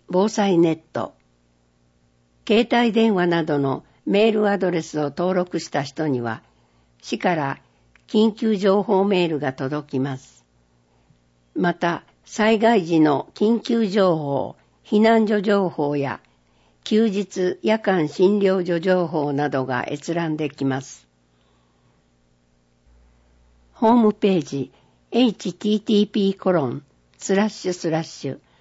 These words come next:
ダブリューダブリューダブリュードットエーエヌエスエイチアイエヌハイフンビーオーユーエスエーアイドットエヌイーティースラッシュアイジーエースラッシュ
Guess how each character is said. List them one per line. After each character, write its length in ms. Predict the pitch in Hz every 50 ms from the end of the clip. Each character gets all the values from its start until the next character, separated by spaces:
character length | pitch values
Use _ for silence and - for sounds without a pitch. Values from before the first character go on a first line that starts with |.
| _ _ _ _
ダ 160 | - 185 185
ブ 80 | 185 208
リ 120 | 196 202
ュ 100 | 202 202
ー 40 | 196
ダ 120 | 175 190 185
ブ 100 | 185 180
リ 120 | 175 180
ュ 100 | 175 170
ー 40 | 165
ダ 140 | 175 185 180
ブ 100 | 175 156
リ 120 | 143 139
ュ 100 | 135 -
ー 60 | -
ド 140 | - 156 151
ッ 20 |
ト 380 | - _ - - 147 135 - - _ _ _ _ _ _ _ -
エ 300 | - 202 214 220 208 202
ー 60 | 185 -
エ 100 | 214 202
ヌ 240 | 202 202 196 175 - -
エ 80 | 190 196
ス 220 | 190 - - 185
エ 160 | 180 175 196 190
イ 100 | 190 -
チ 280 | _ - - 180 -
ア 180 | - 185 185 185
イ 160 | 175 - - -
エ 120 | 175 165
ヌ 200 | 151 131 110 - _ _ _ _ _ _ _
ハ 200 | - - 220 208
イ 80 | 185 165
フ 140 | 156 151
ン 120 | 135 127 - _ - _ _ _ _ -
ビ 300 | - 185 208 214 214 -
ー 120 | - - 208
オ 240 | 208 208 190 190 196
ー 20 |
ユ 340 | 196 185 190 190 185 156 135
ー 40 | - -
エ 60 | 165
ス 240 | 175 - - - 208 208 -
エ 300 | 214 196 196 185 175 - -
ー 40 |
ア 100 | 175 175
イ 160 | 151 123 - - _ _ _ _ -
ド 200 | - 175 170 165
ッ 20 | 160
ト 360 | - - - 139 127 - _ _ _ _ _ _
エ 140 | - 180 185
ヌ 180 | 220 220 214 -
イ 40 | -
ー 260 | 208 202 202 196 175
テ 180 | _ - 220
ィ 140 | 190 170 135 -
ー 20 | - _ _ _ _ _
ス 200 | - - 165 170
ラ 100 | 170 175
ッ 40 |
シ 240 | 165 - - - 139
ュ 100 | 127 - _ _ _ _ _
ア 180 | - 180 185 208
イ 160 | 214 214 185
ジ 360 | 180 - 202 202 190 170 - - -
ー 40 |
エ 240 | 190 180 123 - - _
ー 20 | _
ス 240 | - - - - 156
ラ 80 | 151 156
ッ 40 |
シ 260 | 147 - - - 113
ュ 60 | 98